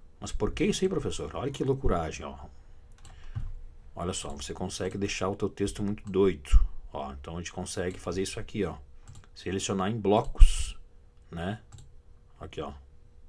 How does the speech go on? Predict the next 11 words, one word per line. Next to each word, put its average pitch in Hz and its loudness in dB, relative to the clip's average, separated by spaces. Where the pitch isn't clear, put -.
Você - -12
pode 85 -2
selecionar 87 -4
ele 92 -4
em 117 -4
blocos, 95 2
ó. 67 -8
E - -12
pode 82 -4
deixar 90 -6
assim. 69 -4